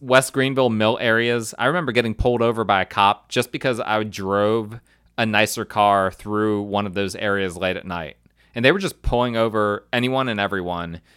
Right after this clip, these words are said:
just assuming that they were doing something wrong. If you were driving after ten P M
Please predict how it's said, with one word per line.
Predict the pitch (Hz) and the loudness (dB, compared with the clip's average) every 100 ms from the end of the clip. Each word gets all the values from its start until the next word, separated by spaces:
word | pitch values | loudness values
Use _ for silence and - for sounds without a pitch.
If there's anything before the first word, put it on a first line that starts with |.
| _ | _
just | - 131 - - | -2 -2 -2 -6
assuming | - - - 135 139 135 | -4 -2 0 0 0 -2
that | 120 104 | -4 -2
they | 110 | 0
were | 107 104 | 0 -2
doing | 101 - 127 107 101 | -6 -8 -4 -4 -4
something | 101 92 85 | -8 -8 -10
wrong. | 80 69 - _ _ _ _ _ - | -10 -12 -20 _ _ _ _ _ -10
If | 104 | -4
you | 117 | 0
were | 131 | 0
driving | 123 123 127 131 127 127 | 4 6 6 4 -2 -4
after | 110 107 - | -2 -2 -4
ten | 107 127 123 | -6 -4 -4
P | 120 113 | -2 0
M | 107 107 107 | 0 0 -4